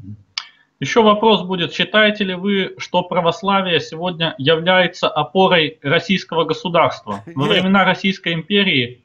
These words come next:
Speaker 1: православие являлось опорой государственности.
Speaker 2: Она опора, да гнилой. И всё рухнуло. Как говорят, пишет Ульянов был, ему сказали: «Молодой человек, куда вы идёте?» Ещё в семи-, бил он когда в гимназии.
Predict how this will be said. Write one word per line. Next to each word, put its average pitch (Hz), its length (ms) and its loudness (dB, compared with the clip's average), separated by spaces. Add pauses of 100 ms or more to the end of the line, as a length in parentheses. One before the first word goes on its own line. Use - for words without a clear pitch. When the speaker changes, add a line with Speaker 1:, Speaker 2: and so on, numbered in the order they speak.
(300)
Speaker 1:
православие 175 720 2
являлось 170 600 0
опорой 143 380 -4
государственности. 135 920 -4
Speaker 2:
Она 240 280 -2
опора, 254 400 0
да 131 160 -12
гнилой. 202 480 -2 (580)
И 170 80 -18
всё 254 220 0
рухнуло. 190 560 -8 (960)
Как - 260 -8 (180)
говорят, 214 420 -6
пишет 202 320 -14
Ульянов 202 520 -8
был, 190 340 -8 (160)
ему 202 240 -14
сказали: 208 380 -10
«Молодой 220 320 -6
человек, 220 300 -10
куда 240 260 -6
вы 220 200 -6
идёте?» 220 280 -8
Ещё 196 200 -12
в 170 100 -16
семи-, 220 280 -14
бил 202 280 -8
он 185 100 -10
когда 190 280 -8
в 160 60 -10
гимназии. 170 500 -10